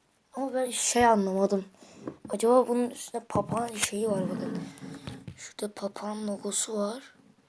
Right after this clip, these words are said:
Acaba sağlıklı mıdır hiç?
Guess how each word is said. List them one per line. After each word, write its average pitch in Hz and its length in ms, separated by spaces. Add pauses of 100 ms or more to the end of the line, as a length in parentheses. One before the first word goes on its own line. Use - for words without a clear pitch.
(840)
Acaba 202 340
sağlıklı 185 720
mıdır 208 240
hiç? - 380